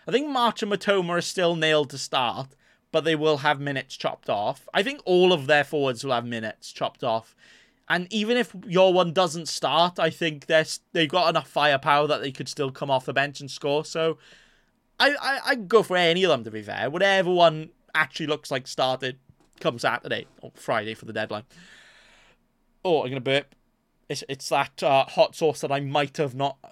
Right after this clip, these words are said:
not had to do or do not do in that, uh, reaction vlog that you have to watch to find out if I have or have not done the shot that I did do. No, wait a minute. Um,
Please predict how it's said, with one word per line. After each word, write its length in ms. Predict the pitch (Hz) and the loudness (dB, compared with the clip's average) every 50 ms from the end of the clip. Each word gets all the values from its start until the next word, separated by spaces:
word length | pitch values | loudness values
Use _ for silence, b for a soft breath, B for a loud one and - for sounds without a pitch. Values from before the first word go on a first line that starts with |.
| _ _ _ | _ _ _
not 260 | 175 156 135 123 127 | -4 -4 -4 -4 -4
had 220 | - - 131 - - | -8 -10 -12 -12 -14
to 60 | - _ | -10 _
do 220 | 160 151 135 127 | -4 -2 0 0
or 120 | 127 123 | 0 -2
do 160 | 120 117 139 131 | -2 -4 -4 -2
not 260 | 127 123 127 - _ | -2 -2 -4 -4 _
do 240 | - 131 120 117 120 | -6 -4 -4 -4 -4
in 140 | 117 113 | -4 -4
that, 320 | 117 117 110 - - - - | -4 -6 -6 -6 -10 -6 -2
uh, 180 | 120 113 117 117 | 0 0 0 0
reaction 400 | 117 120 - - - - 139 120 | -2 -4 -6 -8 -12 -16 -12 -6
vlog 260 | 120 120 110 110 104 | -4 -2 -2 -2 -4
that 140 | - - - | -8 -10 -8
you 260 | 127 120 120 135 139 - | -10 -12 -12 -14 -16 -14
have 320 | - - - 139 - - - | -14 -10 -10 -10 -10 -10 -10
to 100 | - 123 | -8 -4
watch 260 | 113 120 - - - | -4 -4 -6 -6 -12
to 80 | - | -10
find 260 | 117 - 117 117 120 117 | -6 -4 -4 -4 -2 -4
out 180 | 113 110 - - | -4 -4 -6 -10
if 120 | 123 - | -12 -10
I 80 | 117 117 | -8 -10
have 300 | 113 - 131 120 117 110 | -8 -6 -4 -4 -4 -4
or 140 | 117 110 107 | -4 -6 -6
have 260 | - 131 123 113 117 | -4 -4 -4 -4 -4
not 220 | 123 113 - - | -8 -10 -10 -8
done 200 | - 127 117 113 | -8 -6 -6 -6
the 60 | 113 110 | -8 -8
shot 240 | - - 117 92 | -6 -4 -4 -4
that 100 | 92 110 | -4 -6
I 80 | 110 110 | -8 -8
did 280 | 110 - 123 117 107 113 | -8 -8 -10 -10 -10 -8
do. 280 | - 117 104 98 98 - _ _ - _ _ _ _ _ _ _ _ _ _ _ | -8 -8 -8 -8 -12 -16 _ _ -20 _ _ _ _ _ _ _ _ _ _ _
No, 180 | 359 381 370 349 | 0 0 2 2
wait 140 | 339 349 370 | 0 0 0
a 40 | 370 | 0
minute. 320 | 370 381 381 370 - - - - B 233 240 240 233 233 226 220 208 B B | -2 -4 -6 -8 -10 -12 -12 -14 B -12 -12 -12 -12 -12 -14 -18 -20 B B
Um, 320 | - 175 175 180 175 160 | 2 4 4 4 2 0